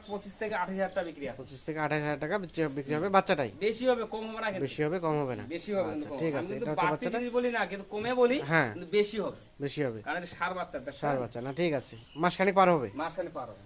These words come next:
Speaker 2: আচ্ছা, বাচ্চাটা সাইড করে দেন, আমরা এখন গাভীটা দেখে নিই। আচ্ছা, গাভীটা কয় দাঁত বয়স?
Speaker 1: গাভীটা ছয় দাঁত বয়স।
Speaker 2: ছ দাঁত?
Speaker 1: ছয় দাঁত।
Speaker 2: দেশাল?
Speaker 1: দেশাল গাভী।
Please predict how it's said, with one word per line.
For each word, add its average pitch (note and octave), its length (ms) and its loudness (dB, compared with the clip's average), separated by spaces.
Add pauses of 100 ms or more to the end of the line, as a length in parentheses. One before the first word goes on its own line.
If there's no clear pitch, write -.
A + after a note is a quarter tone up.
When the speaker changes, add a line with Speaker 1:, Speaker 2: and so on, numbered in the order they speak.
(120)
Speaker 2:
আচ্ছা, A#3 240 -2
বাচ্চাটা E3 320 2
সাইড F3 200 -2
করে F#3+ 120 0
দেন, C4 160 0
আমরা E3+ 180 2
এখন D3+ 160 0
গাভীটা D3 260 4
দেখে B2+ 180 -2
নিই। A2 140 -6 (880)
আচ্ছা, A2+ 240 -8
গাভীটা E3+ 380 6
কয় F#3+ 220 6
দাঁত G3 120 6
বয়স? B3+ 400 4 (180)
Speaker 1:
গাভীটা F3+ 200 -6
ছয় G3 240 -10
দাঁত F3+ 180 -6
বয়স। - 180 -18 (480)
Speaker 2:
ছ - 100 0
দাঁত? F3 260 6 (260)
Speaker 1:
ছয় D3+ 120 -6
দাঁত। - 420 -16
Speaker 2:
দেশাল? F#3 300 8 (400)
Speaker 1:
দেশাল G#3+ 300 -8
গাভী। - 240 -8